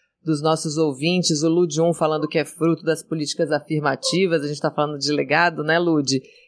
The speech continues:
Ele tá dizendo aqui também. O Pedro Bicudo também fala desse legado das obras, né, realizadas nos governos do Lula e da Dilma. Aqui Daniela Araújo também, na torcida pra gente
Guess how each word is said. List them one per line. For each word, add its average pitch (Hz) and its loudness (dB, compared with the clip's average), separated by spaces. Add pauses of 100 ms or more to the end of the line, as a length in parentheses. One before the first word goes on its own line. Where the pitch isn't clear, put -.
Ele 147 -2
tá 156 2
dizendo 151 0
aqui 151 -4
também. 151 0
O 170 2
Pedro 190 2
Bicudo 160 0
também 151 0
fala 160 0 (280)
desse 185 0
legado 156 2
das 139 0
obras, 151 2
né, 165 2
realizadas 147 0
nos 135 -6
governos 147 0 (340)
do 165 -2
Lula 160 2 (280)
e 214 0
da 180 2
Dilma. 160 0 (520)
Aqui - -4
Daniela 151 4
Araújo 143 2
também, 151 2
na 151 2
torcida 147 0
pra 143 -2
gente 143 0